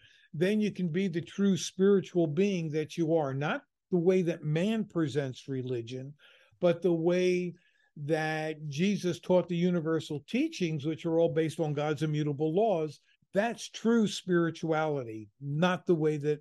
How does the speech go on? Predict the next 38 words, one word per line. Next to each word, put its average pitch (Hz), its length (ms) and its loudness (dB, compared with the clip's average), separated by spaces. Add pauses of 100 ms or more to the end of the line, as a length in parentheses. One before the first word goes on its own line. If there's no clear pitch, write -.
man 135 540 -4 (140)
teaches 123 500 -8
it. 98 140 -16 (240)
Nonetheless, 180 1040 0 (240)
interestingly 185 840 0
enough, 165 460 -4 (220)
and 151 140 -4
I've 147 140 -2
written 170 220 -2
a 151 40 0
book 165 340 0
on 139 280 -4
patterns 139 460 -4
of 131 120 -2
behavior 131 680 -4 (460)
that 143 180 0
I 131 100 -4
haven't 131 360 -6
published 175 500 -2
yet, 139 220 -4
and 143 100 -8
it's 139 140 -8
called 160 260 0
Becoming 190 480 0
the 170 120 2
New 175 340 4
You, 175 420 -2
the 143 160 -4
you 175 300 2
you 185 200 2
want 175 380 -2
to 185 80 -4
be. 165 460 -6 (180)
And 170 340 -6
there 185 220 2
are 170 380 0
at 170 260 0
least 214 640 0